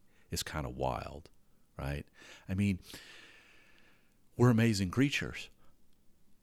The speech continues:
but so is the natural world around us, and our ability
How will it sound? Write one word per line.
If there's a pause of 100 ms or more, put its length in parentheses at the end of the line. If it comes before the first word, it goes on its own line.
(840)
but
so
is
the
natural
world
around
us,
and
our
ability